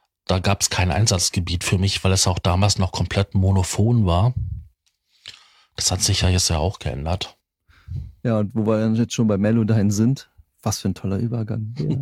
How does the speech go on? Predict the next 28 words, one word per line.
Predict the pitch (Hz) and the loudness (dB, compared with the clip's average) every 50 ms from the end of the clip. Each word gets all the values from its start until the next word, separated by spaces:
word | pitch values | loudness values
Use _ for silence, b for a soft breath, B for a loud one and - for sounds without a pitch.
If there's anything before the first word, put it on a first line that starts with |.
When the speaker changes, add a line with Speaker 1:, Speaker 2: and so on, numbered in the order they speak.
| - b b b b b b b b | -6 b b b b b b b b
Speaker 1:
<laughs> | b 113 107 | b -2 -2
Speaker 2:
Ähm, | 101 104 110 - _ _ _ _ _ _ _ _ _ _ _ _ _ | -2 -4 -6 -10 _ _ _ _ _ _ _ _ _ _ _ _ _
es | - 120 - | -6 -2 0
gibt | - 139 131 - | 0 -2 0 2
jetzt, | 135 123 - - - - - | 2 2 0 -2 -4 -2 0
äh, | - 107 110 110 113 110 104 101 | 0 2 2 2 2 2 2 0
es | 98 - 113 - - | 0 -2 -2 -2 0
wird | 120 107 - | 0 0 2
noch | 110 110 101 | 2 2 2
nachgereicht, | 117 101 123 123 - 123 110 - 110 110 107 113 107 - - - | 2 2 2 0 0 -2 -2 2 2 4 4 2 2 0 -2 0
die | 107 107 104 104 | 2 4 4 4
neue | 101 101 104 104 101 95 - | 4 4 4 4 4 2 2
ara | 95 101 101 101 98 - | 2 2 2 2 0 0
zwei | - - - 104 104 113 | -2 0 0 2 2 2
Schnittstelle. | 117 - - 143 131 - - - 127 127 127 131 131 139 131 | 0 0 0 -2 -2 -2 -2 0 0 2 2 2 2 0 0
Das | - 123 113 | -2 -2 -2
ist | 110 101 | 0 2
eine | 107 104 107 104 104 101 101 104 - - - - - | 2 2 2 2 2 2 2 0 0 -4 -8 -14 -12
Schnittstelle, | - - - 127 113 - - - 117 113 107 110 104 | -8 -4 -2 0 0 0 -2 0 0 2 2 2 0
die | 98 107 107 104 | 0 0 0 2
halt, | 104 104 104 104 104 101 - - - | 2 2 2 2 2 0 -2 -4 -2
ähm, | - 101 101 101 104 104 101 101 104 110 - _ _ _ _ _ _ _ _ _ _ _ _ _ _ _ _ _ _ _ _ _ _ _ _ - | 0 2 2 2 2 2 2 2 0 -2 -4 _ _ _ _ _ _ _ _ _ _ _ _ _ _ _ _ _ _ _ _ _ _ _ _ -2
den | - 107 104 98 107 | 0 0 2 2 4
Workflow, | 120 131 143 - - - 113 107 107 101 - | 2 2 2 0 0 0 2 2 2 2 0
Flow | - - - - 110 107 107 107 104 | -4 -8 -4 -2 0 2 2 2 2
noch | 104 104 | 2 0
mal | 101 92 95 | 0 0 -2
verbessern, | - 117 101 - 104 101 - 104 101 101 107 107 120 | 0 -2 0 0 0 -2 0 0 0 0 0 -2 -4